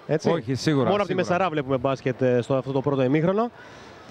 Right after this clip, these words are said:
Speaker 1: Για να είμαστε και απόλυτα ακριβείς και λίγο καυστικοί σε ό,τι αφορά την ομάδα των Χανίων, γιατί, εντάξει, εμείς μεταδίδουμε το παιχνίδι, είμαστε ένα κανάλι που εδρεύει στα Χανιά, αλλά, ε, εκπέμπουμε επαγκρίτια.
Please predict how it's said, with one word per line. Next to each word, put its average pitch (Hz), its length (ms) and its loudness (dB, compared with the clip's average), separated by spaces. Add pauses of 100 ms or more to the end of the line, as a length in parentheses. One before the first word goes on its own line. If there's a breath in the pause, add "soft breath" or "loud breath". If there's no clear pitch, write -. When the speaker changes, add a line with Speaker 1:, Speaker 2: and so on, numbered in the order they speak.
(260 loud breath)
Speaker 1:
Για 135 120 2
να 131 440 0
είμαστε 143 260 0
και 139 100 0
απόλυτα 160 420 0
ακριβείς 151 540 0
και 175 360 2
λίγο 165 240 0
καυστικοί 156 500 0
σε 156 120 0
ό,τι 143 120 0
αφορά 139 280 0
την 135 140 -2
ομάδα 135 360 0
των 131 220 -2
Χανίων, 151 460 0
γιατί, 175 340 2 (140)
εντάξει, 143 320 -2
εμείς 151 500 -2
μεταδίδουμε 151 420 2
το 151 80 0
παιχνίδι, 156 300 2
είμαστε 170 220 0
ένα 156 100 0
κανάλι 156 260 0
που 156 140 0
εδρεύει 151 360 0
στα 143 140 -2
Χανιά, 208 380 2
αλλά, 180 240 2 (300)
ε, 165 300 2
εκπέμπουμε 185 400 0
επαγκρίτια. 170 640 0